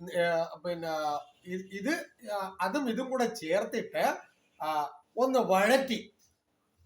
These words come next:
അത്, ആ, ഒരു വതക്കി എന്ന് പറയും തമിഴിൽ, വതക്കി വഴറ്റി, ആ, വഴറ്റി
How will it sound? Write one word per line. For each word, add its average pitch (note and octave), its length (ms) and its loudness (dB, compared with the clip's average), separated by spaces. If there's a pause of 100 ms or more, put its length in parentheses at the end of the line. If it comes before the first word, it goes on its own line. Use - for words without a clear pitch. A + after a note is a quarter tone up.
(120)
അത്, F#3+ 400 0
ആ, E3+ 360 2
ഒരു G#3 160 -6
വതക്കി G#3+ 520 -2
എന്ന് C#4 200 4
പറയും F#3+ 320 4
തമിഴിൽ, E3 480 -6 (520)
വതക്കി G#3+ 500 0
വഴറ്റി, A3+ 580 4 (380)
ആ, F#3+ 360 0
വഴറ്റി C4+ 500 4